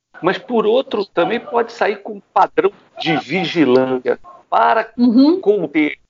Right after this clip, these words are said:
Speaker 1: um certo risco que vai ficar cada vez mais evidente de novas pandemias, em que as pessoas vão aceitar abrir mão da sua liberdade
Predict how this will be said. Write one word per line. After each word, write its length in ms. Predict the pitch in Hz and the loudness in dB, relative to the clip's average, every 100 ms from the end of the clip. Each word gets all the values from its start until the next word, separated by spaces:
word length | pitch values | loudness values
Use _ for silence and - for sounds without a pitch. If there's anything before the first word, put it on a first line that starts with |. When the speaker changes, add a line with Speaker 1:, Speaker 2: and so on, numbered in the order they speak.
| - | -6
Speaker 1:
um 120 | 143 | -6
certo 600 | - - - 214 - - - | -4 -2 0 0 -2 -6 -6
risco 720 | - - 254 294 - - 143 - _ _ | -10 -6 -2 -2 -2 -2 -2 -2 _ _
que 120 | - | -4
vai 160 | 156 180 | -2 -2
ficar 640 | 180 143 139 139 131 104 _ _ _ | -4 -10 -4 -2 -2 -6 _ _ _
cada 200 | 135 127 | -2 0
vez 180 | 165 139 | 0 0
mais 260 | 139 139 | -2 -2
evidente 540 | 143 127 120 123 120 120 | -2 -2 0 0 0 -8
de 100 | 123 | -6
novas 540 | 131 233 240 139 123 - _ _ | -2 0 -2 -4 -12 -18 _ _
pandemias, 640 | 139 131 120 175 190 135 - - | -2 -2 -4 -4 -4 -6 -8 -10
em 80 | |
que 80 | - | -4
as 80 | 453 | -4
pessoas 380 | - 226 240 202 | -2 -2 -2 -2
vão 140 | 311 | -2
aceitar 400 | - 220 185 165 | 0 0 0 0
abrir 220 | 151 170 | 0 0
mão 160 | 156 - | -2 -4
da 120 | 220 | -4
sua 180 | 190 190 | 0 0
liberdade 720 | 175 160 139 147 220 240 254 | 0 0 -2 -2 -4 -4 -6